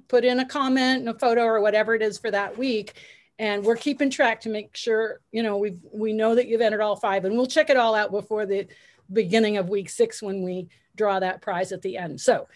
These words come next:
just go to Facebook, Surefoot Equine page, or Fans of Surefoot to find out more details. And, um, yeah, maybe you'll win. We're really, really excited. Um, so today my guest is Nashon Cook. Did I say that right? Nashon?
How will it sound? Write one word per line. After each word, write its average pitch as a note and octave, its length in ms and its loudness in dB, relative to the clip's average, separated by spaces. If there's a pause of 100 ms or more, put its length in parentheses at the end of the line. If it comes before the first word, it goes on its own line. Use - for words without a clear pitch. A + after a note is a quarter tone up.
(240)
just - 200 -12
go C4+ 80 8
to C4+ 80 8
Facebook, C#4+ 680 4
Surefoot C4+ 380 -2
Equine B3+ 380 -2
page, B3 340 0
or E3+ 140 -6
Fans A3 300 -6
of A#3 60 -4
Surefoot A3 480 -6
to G#3 140 -12
find G3+ 240 -6
out F#3+ 120 -2
more F#3+ 160 -8
details. A3+ 840 -2
And, F3 540 -6
um, D#3+ 460 -10 (400)
yeah, D4+ 120 -2
maybe G#3 260 -4
you'll B3 160 4
win. D4+ 300 0
We're G3+ 120 -4
really, B3 380 0 (160)
really A3+ 240 0
excited. F3 500 -6 (540)
Um, B3+ 260 -2
so D4+ 180 8
today D4 340 6
my G#4 100 4
guest B3 400 0
is G#3+ 380 2
Nashon B3 520 -2
Cook. - 520 -8
Did G#3 100 -8
I G#3 60 -2
say C4 140 -4
that D4+ 120 0
right? F#4 160 -2 (260)
Nashon? A#3+ 300 -10